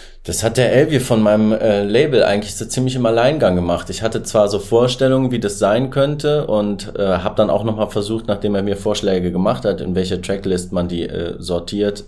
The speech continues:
ähm, da was dran zu verbessern, aber hab dann immer gemerkt, dass ich's eigentlich verschlimmbessere und, äh, letztlich, äh, ist es bei seinen Vorschlägen geblieben und das,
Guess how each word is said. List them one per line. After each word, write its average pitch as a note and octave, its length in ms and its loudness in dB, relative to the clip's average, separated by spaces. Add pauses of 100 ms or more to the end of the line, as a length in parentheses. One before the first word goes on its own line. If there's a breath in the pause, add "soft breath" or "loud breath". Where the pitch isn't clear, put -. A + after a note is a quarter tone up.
ähm, F#2 1000 -4
da F2+ 460 0
was F2 400 -4
dran F#2 180 -2
zu - 80 -10
verbessern, G2+ 580 0
aber G#2+ 180 -2
hab G#2+ 140 -4
dann G#2+ 100 0
immer G#2 160 -2
gemerkt, G2+ 320 -2
dass F#2 140 -6
ich's - 120 -10
eigentlich F#2+ 360 -6
verschlimmbessere G2 880 -4
und, G2 400 -8
äh, F#2 160 -2
letztlich, G#2+ 760 -6
äh, G2+ 240 -6
ist F#2+ 120 -14
es F#2+ 120 -14
bei F2+ 120 -4
seinen F2+ 240 -2
Vorschlägen F#2 560 -4
geblieben F2+ 440 -6
und - 140 -12
das, - 280 -16